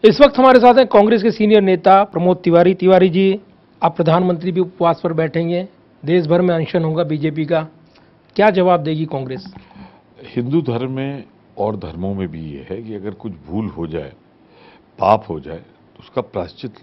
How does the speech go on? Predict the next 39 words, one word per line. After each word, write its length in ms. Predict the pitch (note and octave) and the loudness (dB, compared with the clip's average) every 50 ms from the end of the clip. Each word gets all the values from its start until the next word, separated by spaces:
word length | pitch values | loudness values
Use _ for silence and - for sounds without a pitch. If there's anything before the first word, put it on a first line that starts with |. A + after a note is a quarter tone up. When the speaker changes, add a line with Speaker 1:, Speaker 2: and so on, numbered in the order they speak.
| _ _ _ _ | _ _ _ _
Speaker 2:
पे 60 | - | -12
लोग 220 | G#2 G#2 A2 A#2 G#2+ | -10 -8 -8 -10 -10
व्रत 320 | E2+ D2+ F2 F#2 F2+ - | -10 -10 -10 -10 -8 -6
और 60 | G#2 | -6
उपवास 380 | G2 D#2 - E2 D2+ D2+ - - _ - | -6 -8 -10 -16 -20 -20 -20 -20 _ -20
करते 280 | - - _ _ - | -20 -20 _ _ -20
हैं। 80 | _ _ _ _ _ _ _ _ _ _ _ _ _ - - | _ _ _ _ _ _ _ _ _ _ _ _ _ -16 -12
भारतीय 360 | E2 G2 G#2 - - C3+ B2 | -10 -10 -10 -10 -10 -10 -8
जनता 260 | A2+ A2+ G#2+ G#2 A#2 | -8 -8 -6 -6 -8
पार्टी 380 | A2 - A2 G#2 G2+ G#2 B2+ A#2 | -8 -8 -8 -10 -8 -8 -10 -10
अपने 220 | G#2+ A2+ A2 A2 | -10 -8 -10 -12
पाप 380 | G#2+ - - E2 F2 F2+ - _ | -12 -12 -12 -12 -12 -12 -12 _
का 60 | - G#2+ | -12 -12
प्रायश्चित 560 | - - E2 F2 D#2+ - - - B2 - - | -10 -12 -12 -14 -14 -14 -14 -16 -16 -14 -14
करने 260 | - E2+ D#2 D#2+ D#2+ | -14 -14 -14 -14 -14
के 140 | D#2 - F#2+ | -14 -14 -12
लिए 100 | G2+ G2 | -12 -12
बारह 300 | E2 E2+ E2 D#2+ E2 D#2+ | -12 -14 -12 -12 -12 -14
तारीख 320 | - - E2 D#2 D#2+ D2+ - | -14 -14 -16 -14 -16 -18 -18
को 80 | _ - | _ -20
उपवास 400 | - _ - D2+ - - - - _ | -20 _ -18 -18 -18 -20 -20 -20 _
कर 60 | - | -20
रही 200 | - - E2 - | -20 -20 -20 -20
है, 140 | _ _ _ _ _ _ _ - - - _ _ _ - - _ - | _ _ _ _ _ _ _ -20 -20 -20 _ _ _ -20 -20 _ -6
क्योंकि 280 | D3 C#3 C3+ E3+ E3 | -6 -4 -2 0 -2
इन्होंने 460 | D3 C3 C#3 D#3 E3+ C#3+ G#2 F2 G#2 C#3 - _ | 0 0 -2 -2 -2 -4 -6 -8 -10 -12 -18 _
सदन 400 | - - A2+ F#2+ F#2+ A#2+ B2 A2+ | -10 -8 -8 -6 -6 -6 -8 -10
चलने 380 | - - F2 D#2+ D#2 D#2+ F2 | -10 -12 -12 -10 -10 -12 -12
नहीं 260 | D#2+ C#2+ C#2 C2 - | -12 -14 -16 -20 -20
दिया। 320 | - - - - - - _ _ _ _ _ _ _ _ _ _ _ _ _ _ _ | -20 -20 -20 -20 -20 -20 _ _ _ _ _ _ _ _ _ _ _ _ _ _ _
देखिए, 160 | E3 F3 A#3+ | -10 -8 -8
लोकतंत्र 540 | F3 D#3+ D#3 D3+ D3+ - - D#3+ D3+ D3+ D#3+ | -6 -4 -4 -6 -6 -8 -8 -8 -8 -8 -10
में 340 | D3+ D#3+ E3+ E3+ E3 D#3+ - - _ _ _ _ _ - - - - - _ _ _ _ F#2+ | -8 -6 -6 -6 -6 -8 -12 -16 _ _ _ _ _ -20 -20 -20 -20 -20 _ _ _ _ -10
जब 340 | G2 B2 B2 A2 - - - _ _ _ _ _ _ | -6 -6 -6 -6 -8 -16 -20 _ _ _ _ _ _
सदन 420 | _ - - G2 F#2+ F2 A#2+ C3 B2 | _ -14 -12 -10 -8 -6 -6 -8 -8
चलता 380 | - A2 G2 F#2 F2 - G#2 | -10 -10 -12 -10 -10 -10 -10
है 200 | G#2 G2 A2 B2 | -10 -10 -12 -14
तो 300 | A#2+ A2+ - B2+ B2 A#2+ - - - - - | -14 _ -12 -12 -12 -12 -14 -20 -20 -18 -12
विपक्ष 520 | - F#3 - - C3 B2+ - _ - - | -12 -12 -10 -10 -12 -14 -14 _ -20 -20